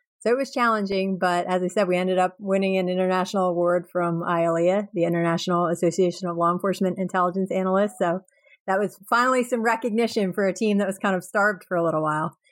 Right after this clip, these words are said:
But everybody loved coming to work. Our team was great. We had really self-motivated people that wanted to be there, that liked sort of the puzzles of intel, of putting the pieces together and being able to come back with information and be like, "Hey, you,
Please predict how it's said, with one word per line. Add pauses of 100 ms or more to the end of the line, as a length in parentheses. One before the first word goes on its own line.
(120)
But
everybody
loved
coming
to
work. (180)
Our
team
was
great.
We
had
really
self-motivated
people
that
wanted
to
be
there,
that (540)
liked (400)
sort
of
the
puzzles (300)
of
intel,
of
putting
the
pieces
together
and
being
able
to
come
back
with
information
and
be
like,
"Hey,
you,